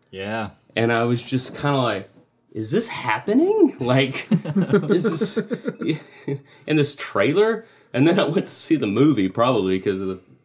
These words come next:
Speaker 2: fucking Monkees song. And, uh, <laughs> I didn't hear it at all in the movie.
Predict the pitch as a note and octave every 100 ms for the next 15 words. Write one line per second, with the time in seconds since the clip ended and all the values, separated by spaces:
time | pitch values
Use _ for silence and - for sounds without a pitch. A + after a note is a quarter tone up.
0 | _ _ A2+ A2+ G2+ G2+ C3 F#2 F#2+ -
1 | F2 F2 - - - _ A2 A2+ A2 A2
2 | G#2+ G2+ F#2 - - _ - - - A#2+
3 | C#3+ G#2+ G#2 F#2+ G#2+ A2 F#2+ G2 G#2+ F#2
4 | F2+ G2+ F2 F2